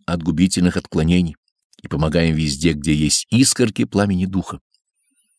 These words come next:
Затем забота о принятых учениках. Каждого надо направить и оберечь, и дать указания.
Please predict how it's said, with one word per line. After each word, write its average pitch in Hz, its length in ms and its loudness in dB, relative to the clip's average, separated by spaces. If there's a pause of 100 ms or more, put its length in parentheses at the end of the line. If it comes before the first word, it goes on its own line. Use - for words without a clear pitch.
(320)
Затем 76 560 0
забота 87 560 2
о 95 60 -2
принятых 87 560 -2
учениках. 110 600 0 (760)
Каждого 143 680 4
надо 143 240 4
направить 135 640 -2 (320)
и - 140 -2
оберечь, 95 520 2 (420)
и - 60 4
дать 113 220 6
указания. 113 540 -2